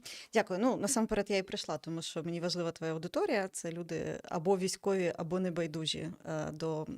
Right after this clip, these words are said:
питань нашої оборони. Тому, власне, всім привіт. Чим займається військовий омбудсман прямо зараз? Військовий омбудсман прямо зараз намагається запустити офіс військового омбудсмана. Це така,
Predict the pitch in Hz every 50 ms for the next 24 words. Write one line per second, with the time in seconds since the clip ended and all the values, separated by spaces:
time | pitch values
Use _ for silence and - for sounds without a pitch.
0 | - - - - 190 - 170 165 170 165 165 - - 190 185 247 302 466 370 220
1 | - 175 175 202 240 269 - _ _ _ _ _ _ _ - 175 170 - - 180
2 | - - 196 190 180 - 202 202 285 415 - - - - - - - - - -
3 | _ - - - 254 277 247 226 202 202 208 220 214 - - 190 180 - - -
4 | 202 185 190 185 175 180 180 - - 226 240 247 233 - - _ _ - - 185
5 | 190 190 185 160 165 147 143 151 165 - - - 165 - - 226 226 208 202 202
6 | - - 226 220 220 - 202 180 175 170 175 202 247 269 247 233 - 196 185 185
7 | 190 214 208 208 208 - 175 170 175 - 185 - - 214 - 208 - - - 190
8 | 175 - - - - 165 165 - - 170 165 170 165 175 180 170 165 185 185 -
9 | - 254 311 320 277 277 - - - - - - - - - - - - 185 185
10 | 196 185 185 185 - 175 - - 180 180 180 180 170 170 175